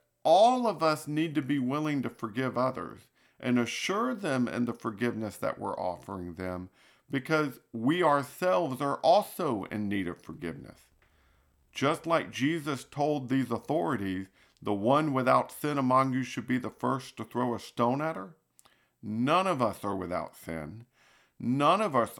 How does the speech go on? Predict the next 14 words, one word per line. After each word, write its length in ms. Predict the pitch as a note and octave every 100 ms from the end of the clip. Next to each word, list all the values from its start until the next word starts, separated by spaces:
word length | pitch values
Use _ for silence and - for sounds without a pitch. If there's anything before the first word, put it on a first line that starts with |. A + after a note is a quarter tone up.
| -
are 140 | A2+
really 600 | G#2+ G2+ A#2 F3 G3+ A#2+
capable 840 | G#2 - E3 G3+ A#3 A2+ G2 G2 F#2
of 260 | - A2 G2
being 380 | C#3+ C3+ A#2+ -
unwilling 640 | C3+ D#3+ F3+ D#3+ D3+ C#3+ B2
to 80 |
forgive 400 | A#2 B2 A2+ A#2+
others, 400 | B2+ D#3 B2 A2+
because 440 | - B2+ - C3+ A2
we 240 | G#2+ C#3+
have 220 | C#3+ C#3 B2 -
all 460 | B2 D3 D#3+ D3+ D3
sinned. 720 | - E3+ F#3 E3+ - -